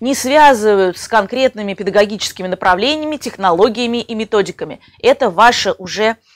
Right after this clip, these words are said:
дело. Вот ос-, стандарт основного общего образования, даже не стандарт, а программа основного общего образования, по которой мы начнем работать в следующем году, там есть разделение по годам обучения, но мы пока еще к нему не приступили.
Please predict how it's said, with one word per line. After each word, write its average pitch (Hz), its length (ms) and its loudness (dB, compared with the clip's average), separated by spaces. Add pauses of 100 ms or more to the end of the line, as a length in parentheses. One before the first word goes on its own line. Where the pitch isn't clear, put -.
(140)
дело. 175 420 0 (460)
Вот 226 340 0 (340)
ос-, 208 360 -2
стандарт 240 580 2
основного 214 880 4
общего 202 340 4
образования, 196 500 2
даже 180 180 -4
не 196 60 -14
стандарт, 220 420 -2
а 170 60 -6
программа 220 500 2
основного 196 560 0
общего 180 220 -2
образования, 190 560 0
по 185 80 -12
которой 208 340 2
мы 202 100 -10
начнем 190 340 -6
работать 196 360 -4
в - 40 -14
следующем 277 460 -4
году, 214 300 0 (480)
там 247 160 6
есть 277 320 -2
разделение 190 540 -2
по 180 100 -8
годам 180 340 0
обучения, 170 480 -8
но 180 100 -6
мы 240 120 -2
пока 233 240 0
еще 247 220 -4
к - 80 -20
нему 220 200 -10
не 202 160 -6
приступили. 170 600 -16